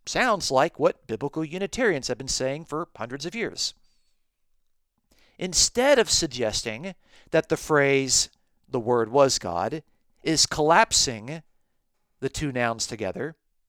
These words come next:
she sees the subject of the phrase,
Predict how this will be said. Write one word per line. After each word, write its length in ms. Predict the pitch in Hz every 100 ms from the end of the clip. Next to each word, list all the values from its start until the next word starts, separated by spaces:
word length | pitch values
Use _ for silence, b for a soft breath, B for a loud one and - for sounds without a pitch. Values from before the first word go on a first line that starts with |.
| _ _ _ _ _ _ _ _
she 340 | - - 233 262
sees 540 | - 214 185 160 143
the 140 | -
subject 800 | 143 - 247 220 - 107 123 - - _ -
of 160 | 139
the 80 | 127
phrase, 640 | - 135 107 101 143 180